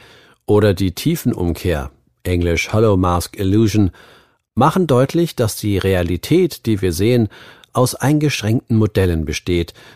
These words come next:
die im Gehirn konstruiert werden. Das zweidimensionale Linienmuster des Neckerwürfels auf dem Papier lässt sich mit zwei möglichen Konstruktionen eines zweidimensionalen Würfels vereinbaren,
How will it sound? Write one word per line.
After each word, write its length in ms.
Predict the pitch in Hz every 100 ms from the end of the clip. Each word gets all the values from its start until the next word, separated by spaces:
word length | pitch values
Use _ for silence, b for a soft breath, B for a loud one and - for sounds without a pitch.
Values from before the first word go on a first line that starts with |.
| _
die 100 | 110
im 100 | 107
Gehirn 400 | 101 98 120 120
konstruiert 760 | - 110 110 - 120 131 110 -
werden. 400 | - - - - _ _ _ _ _ _ _ _
Das 220 | - 85 -
zweidimensionale 1000 | - 95 131 120 104 101 98 98 101 90
Linienmuster 760 | 92 151 127 110 110 - 107
des 240 | 95 82 -
Neckerwürfels 760 | 120 120 104 110 104 110 95
auf 180 | - 90
dem 160 | 95 87
Papier 460 | 90 - 123 117 B B B B _
lässt 280 | 113 135 -
sich 180 | 123 -
mit 140 | 120
zwei 260 | - 117 139
möglichen 460 | 123 120 127 127
Konstruktionen 920 | 107 120 117 - 123 - 110 104 110 -
eines 420 | 101 107 107 -
zweidimensionalen 1080 | - 98 98 98 98 98 104 101 104 104
Würfels 340 | 98 90 101 -
vereinbaren, 840 | 120 117 135 117 98 90 90 85